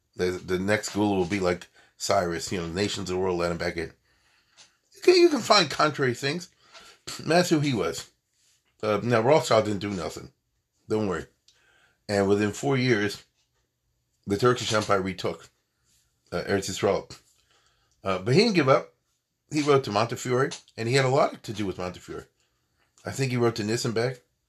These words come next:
They wrote to this guy and that guy. In other words, there's a little Rav in a small shtetl, as we would say, on the Prussian-Polish border, who's writing in a rabbinic Hebrew, but his ideas are interesting.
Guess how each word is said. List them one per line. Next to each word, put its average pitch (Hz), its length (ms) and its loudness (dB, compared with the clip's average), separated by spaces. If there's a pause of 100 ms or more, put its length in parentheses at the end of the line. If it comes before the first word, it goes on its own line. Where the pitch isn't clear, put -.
(500)
They 117 120 0
wrote 117 200 2
to 113 80 0
this 131 180 0
guy 117 160 -4
and 107 120 -4
that 104 160 -2
guy. 113 200 -2 (360)
In 190 100 4
other 240 200 8
words, - 280 2 (1000)
there's 214 180 2
a 214 80 6
little 214 220 6
Rav 180 380 4
in 147 160 -4
a 139 60 -2
small 170 260 0
shtetl, 143 480 0
as 95 100 -6
we 107 100 -2
would 95 120 -6
say, 98 280 -2 (800)
on 110 80 -2
the 98 60 -4
Prussian-Polish 127 600 0
border, 107 440 -4 (1120)
who's 131 180 -2
writing 180 300 6
in 131 80 6
a 113 60 4
rabbinic 135 420 2
Hebrew, 110 360 -4 (880)
but 151 100 2
his 165 120 2
ideas 175 380 2
are 127 80 2
interesting. 117 420 -6